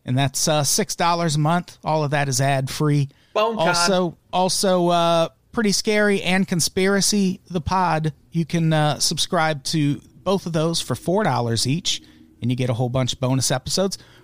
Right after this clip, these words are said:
Speaker 1: Or you can subscribe to everything for ten dollars a month. So, uh, do, do one of those things, or I'll fucking snap. <laughs>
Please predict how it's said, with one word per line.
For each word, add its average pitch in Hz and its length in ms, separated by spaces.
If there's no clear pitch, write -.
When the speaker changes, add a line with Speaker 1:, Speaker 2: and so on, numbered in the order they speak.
Speaker 1:
Or 240 60
you 294 100
can 285 120
subscribe 370 520
to 392 60
everything 370 420
for 349 120
ten 370 280
dollars 180 380
a 151 60
month. 147 340
So, 208 340
uh, 208 320
do, 240 320
do 226 180
one 226 220
of 226 80
those 214 240
things, 170 540
or 143 120
I'll 156 80
fucking 143 420
snap. 151 840
<laughs> 110 100